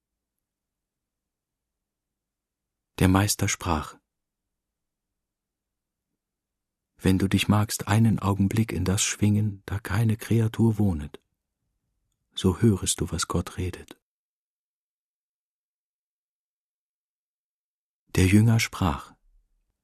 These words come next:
"Ist es nahe oder ferne?" Der Meister sprach:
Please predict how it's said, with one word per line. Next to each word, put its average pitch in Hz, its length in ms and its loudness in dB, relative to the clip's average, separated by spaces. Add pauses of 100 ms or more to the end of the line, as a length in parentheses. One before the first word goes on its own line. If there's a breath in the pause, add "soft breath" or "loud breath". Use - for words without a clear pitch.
(1200)
"Ist - 200 -6
es 110 120 0
nahe 107 500 2
oder 95 200 -2
ferne?" 80 480 -4 (3000)
Der 92 80 4
Meister 104 420 2
sprach: - 540 -4